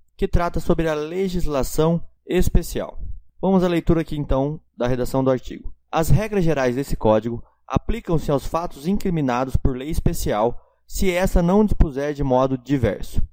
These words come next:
A primeira coisa que a gente precisa saber aqui do conceito desse artigo doze é o que é essa tal de lei especial. A lei especial é bem facinho.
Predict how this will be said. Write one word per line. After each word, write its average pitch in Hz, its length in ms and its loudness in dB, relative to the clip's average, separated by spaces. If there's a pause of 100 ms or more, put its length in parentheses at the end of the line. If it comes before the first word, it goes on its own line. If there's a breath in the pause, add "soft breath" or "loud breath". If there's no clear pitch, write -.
(140)
A - 80 0
primeira 226 340 2
coisa 147 360 2
que 131 100 -2
a 123 40 -2
gente 131 180 0
precisa 190 380 0
saber 123 340 0
aqui 104 340 -6 (220)
do 120 100 2
conceito 120 380 0
desse 110 160 -4
artigo 107 260 -4
doze 104 420 2 (460 soft breath)
é - 220 -4 (200)
o - 140 2
que 180 220 -2
é 175 260 -2 (100)
essa 156 240 2
tal 151 320 0
de 135 160 -6
lei 147 460 -6 (140)
especial. - 760 0 (460)
A 220 100 -6
lei 220 380 -4
especial 147 840 0
é 147 100 -6
bem 190 280 -2
facinho. 185 440 0